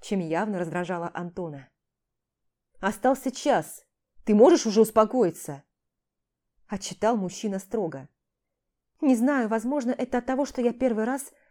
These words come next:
лечу на самолёте". Быстро нашлась я. "Реально?" "Да", подтвердила с полуулыбкой.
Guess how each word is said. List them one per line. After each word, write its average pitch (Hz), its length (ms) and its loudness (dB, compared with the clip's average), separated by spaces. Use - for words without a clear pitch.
лечу 254 240 0
на 254 80 4
самолёте". 233 640 -2
Быстро 196 420 -2
нашлась 180 500 -8
я. 139 180 -14
"Реально?" 254 640 4
"Да", 240 440 0
подтвердила 196 540 -2
с 196 100 -10
полуулыбкой. 190 800 -6